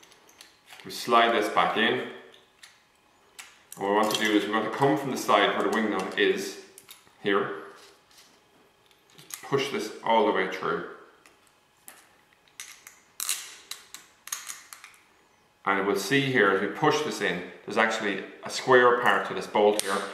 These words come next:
So when we push it in, it locks in, and it means we can simply hand tighten and the, the, the bolt won't move in this.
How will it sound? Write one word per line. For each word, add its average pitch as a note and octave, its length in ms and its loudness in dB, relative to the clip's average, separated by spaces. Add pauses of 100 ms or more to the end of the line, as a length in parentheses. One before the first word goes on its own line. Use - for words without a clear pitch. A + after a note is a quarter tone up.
(100)
So - 80 -20
when G2+ 140 -2
we - 60 -6
push - 220 0
it - 80 -2
in, F#2+ 220 -2
it F2 80 -10
locks - 320 2
in, F2 240 -2 (240)
and G2+ 100 -2
it G2+ 60 -2
means G#2 260 0
we G2 80 -4
can F#2+ 80 -8
simply G#2+ 260 -8
hand A2+ 340 0
tighten F2+ 320 -2 (760)
and F2+ 240 -4
the, - 240 -4 (180)
the, F2 320 -4 (220)
the - 80 -8
bolt G2+ 340 2
won't F2 220 -4
move E2 180 -8
in D2+ 60 -8
this. - 220 -12